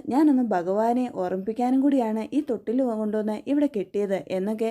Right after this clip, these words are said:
ദേവയാനി തിരുമേനിയോട് പറയുകയാട്ടോ. ദേവയാനി ഒന്നും കൊണ്ടും പേടിക്കേണ്ട ആവശ്യമില്ല, വിളിച്ചാൽ വിളിപ്പുറത്തെത്തുന്ന ആളാണ്, അതുകൊണ്ട് തന്നെ ഭഗവാൻ ദേവയാനിയുടെ എല്ലാ കാര്യങ്ങളും സാധിച്ചു തരും.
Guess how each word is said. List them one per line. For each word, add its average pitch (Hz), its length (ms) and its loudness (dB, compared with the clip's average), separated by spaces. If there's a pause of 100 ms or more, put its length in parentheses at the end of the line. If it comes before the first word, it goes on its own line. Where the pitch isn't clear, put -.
(120)
ദേവയാനി 190 540 0
തിരുമേനിയോട് 220 600 -2
പറയുകയാട്ടോ. 208 680 0 (500)
ദേവയാനി 311 560 2 (160)
ഒന്നും 208 320 -2
കൊണ്ടും 302 240 6
പേടിക്കേണ്ട 240 500 -2
ആവശ്യമില്ല, 214 520 -4 (180)
വിളിച്ചാൽ 196 380 -2
വിളിപ്പുറത്തെത്തുന്ന 247 800 2
ആളാണ്, 214 420 -2 (340)
അതുകൊണ്ട് 302 340 4
തന്നെ 277 220 4 (100)
ഭഗവാൻ 214 440 0 (100)
ദേവയാനിയുടെ 226 640 0 (120)
എല്ലാ 330 380 2
കാര്യങ്ങളും 233 560 0
സാധിച്ചു 208 480 -6
തരും. 185 280 0